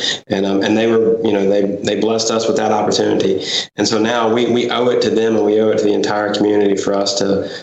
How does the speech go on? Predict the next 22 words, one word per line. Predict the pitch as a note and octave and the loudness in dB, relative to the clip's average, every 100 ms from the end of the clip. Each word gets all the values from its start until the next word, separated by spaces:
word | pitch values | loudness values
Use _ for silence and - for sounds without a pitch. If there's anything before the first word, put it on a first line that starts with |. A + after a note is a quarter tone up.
| - | -8
to | - | -4
try | - A2 G#2+ | -2 0 0
to | G#2 - - - - - | 2 0 -4 -10 -12 -2
reinvest | A#2 B2+ A2+ G#2+ G#2 - | 0 2 2 0 0 0
in | G2+ | 0
the | G2 | 0
community | G2 G2+ G2 | 2 2 2
and | G2 G2 | 0 0
try | G#2 | 0
to | G2 | 0
give | G2+ G2 | 0 0
back | G2+ G2+ G2 F#2+ | 0 0 -2 -2
and, | F#2+ | 0
and | G2+ G2 | 0 0
make | G#2 | 0
sure | G#2 G2+ G2 | 0 0 2
that | F#2+ | 0
it's | F#2+ | 0
always | G#2 G#2 G2 | 0 0 0
a | F#2+ | 0
two-way | - G2 F#2+ F#2 | 0 0 0 0
street. | - G2 F2+ - | 0 0 0 -2